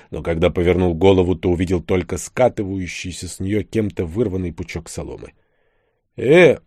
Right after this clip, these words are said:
десятник!" — раскрыл я рот. "Видел, ваша милость!" — нервно перебил меня Фиш и заорал:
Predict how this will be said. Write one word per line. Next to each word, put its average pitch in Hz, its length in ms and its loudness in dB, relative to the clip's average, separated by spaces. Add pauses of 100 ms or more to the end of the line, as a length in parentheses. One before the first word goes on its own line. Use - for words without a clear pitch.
(380)
десятник!" — 139 1000 4
раскрыл 95 480 0
я 80 120 -6
рот. - 260 -16 (360)
"Видел, 76 280 -6
ваша 82 340 -2
милость!" — 80 400 -8
нервно 82 320 -4
перебил 80 400 -4
меня 80 280 -2
Фиш 80 320 -10
и 95 40 -4
заорал: 85 420 0